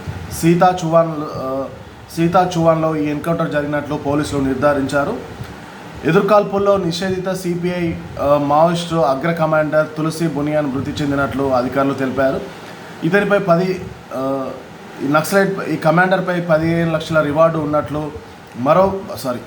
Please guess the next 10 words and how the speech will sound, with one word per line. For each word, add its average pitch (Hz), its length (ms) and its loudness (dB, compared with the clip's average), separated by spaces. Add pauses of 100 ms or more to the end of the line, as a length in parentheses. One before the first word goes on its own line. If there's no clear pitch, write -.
(120)
పదిహేను 180 280 2
లక్షల 185 260 0
రివార్డు 165 320 4
ఉన్న 165 160 4
మరొక 156 420 0
మావోయిస్టు 156 520 -2
కూడా 143 260 0
గాయపడినట్లు 139 720 0
అధికారులు 131 360 -2
తెలిపారు. 139 420 -2